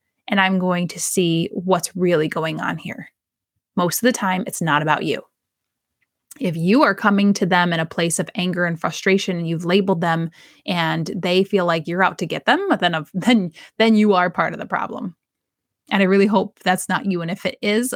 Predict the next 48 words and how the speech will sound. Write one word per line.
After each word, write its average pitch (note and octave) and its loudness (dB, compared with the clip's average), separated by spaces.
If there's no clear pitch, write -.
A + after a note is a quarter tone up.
let's F#3 0
turn F3+ -4
that E3+ -2
around. - -6
So - 2
friends, G#3 2
the G#3+ 4
reason G#3 4
that C4+ 2
you G3 4
are F#3+ 2
so F3+ -2
tired E3+ -2
and F#3+ 2
you F#3+ 2
are F#3 2
drained F#3 -2
when F#3+ 0
you F3+ 2
get D#3+ 2
home F#3+ 0
and F#3 0
have F3 2
no F3+ 0
energy F3 2
left F#3 0
for F3+ -2
the E3+ 2
other F3 2
people F#3+ 0
in F3+ 0
your E3+ 0
life E3 0
is F3+ 2
because F#3 0
of F#3 -2
all F#3 4
the B3+ 4
emotions A#3 2
that - -4
you're E3 -2
attaching E3 -8
to - -16
what's - -10
happening D#3+ -8
in D#3 -6
the D#3 -6
day. - -14